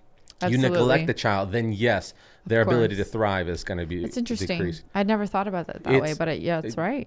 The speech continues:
Speaker 2: 'Cause it's
Speaker 1: technology
Speaker 2: like
Speaker 1: is
Speaker 2: with, with Harper, we turn on Coco Melon 'cause that's,
Speaker 1: Sure.
Speaker 2: I mean, always the number one show on Netflix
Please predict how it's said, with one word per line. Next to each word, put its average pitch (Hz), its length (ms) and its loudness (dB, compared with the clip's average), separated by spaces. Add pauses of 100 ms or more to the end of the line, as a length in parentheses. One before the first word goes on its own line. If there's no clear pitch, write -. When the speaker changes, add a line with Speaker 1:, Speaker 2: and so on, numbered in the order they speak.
Speaker 2:
'Cause 240 160 4
it's 254 100 8
Speaker 1:
technology 294 100 4
Speaker 2:
like 226 80 8
Speaker 1:
is 180 80 4
Speaker 2:
with, 226 280 4 (360)
with 208 140 -2
Harper, 196 460 4
we 196 140 0
turn 202 240 0
on 180 360 -2
Coco 180 240 -4
Melon 170 300 -4
'cause 165 140 -10
that's, 160 460 -6 (220)
Speaker 1:
Sure. 120 320 -6 (500)
Speaker 2:
I 175 140 -4
mean, 156 380 -6 (240)
always 175 440 0
the 175 100 2
number 170 260 0
one 175 220 2
show 160 300 0
on 151 360 -6
Netflix - 580 -6